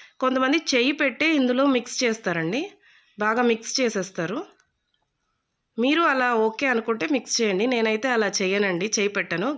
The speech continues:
గంటతోనే కలిపేస్తాను. తర్వాత స్టవ్ని సిమ్లోనే పెట్టండి, మరీ హై ఫ్లేమ్ పెట్టకండి.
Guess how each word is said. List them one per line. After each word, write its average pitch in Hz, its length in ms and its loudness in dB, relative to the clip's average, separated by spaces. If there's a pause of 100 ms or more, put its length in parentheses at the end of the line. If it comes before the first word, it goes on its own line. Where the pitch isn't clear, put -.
గంటతోనే 220 480 -2
కలిపేస్తాను. 175 720 -6 (2250)
తర్వాత 247 440 0
స్టవ్ని 254 500 0
సిమ్లోనే 254 480 2
పెట్టండి, 175 460 -2
మరీ 247 280 0
హై 202 200 0
ఫ్లేమ్ 220 340 0
పెట్టకండి. 170 680 -4